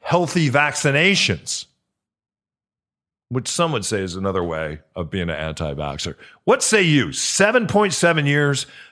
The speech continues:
Pfizer says, "We're gonna jump in here. Uh, we think that we can do this quicker. We think that we can create, uh, more vaccine."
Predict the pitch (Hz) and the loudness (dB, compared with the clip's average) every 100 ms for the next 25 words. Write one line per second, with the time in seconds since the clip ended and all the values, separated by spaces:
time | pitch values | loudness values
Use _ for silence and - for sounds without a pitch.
0 | _ 170 190 185 160 - 143 123 113 160 | _ 2 2 2 2 2 2 2 2 2
1 | 175 156 147 131 127 131 123 127 120 117 | 4 2 2 0 0 0 2 2 2 2
2 | 113 - - - _ 113 113 107 107 - | -2 -12 -20 -20 _ 0 2 4 2 0
3 | 120 143 160 - 160 135 139 113 117 110 | 0 2 2 0 0 0 0 0 0 0
4 | 101 135 120 - - 147 147 143 139 - | 0 2 0 0 0 2 2 2 -2 -10
5 | _ _ _ 120 165 170 151 143 143 123 | _ _ _ -2 0 0 -2 -2 -2 -2
6 | 123 113 123 123 127 127 120 143 127 117 | -2 0 0 2 2 0 -2 -2 -2 -2
7 | 110 - 123 127 147 139 131 - - _ | -6 -4 0 2 4 2 2 -2 -8 _
8 | _ _ - 107 110 127 131 120 107 - | _ _ -6 -2 0 2 4 2 2 -2
9 | 139 143 165 190 | 0 0 0 -2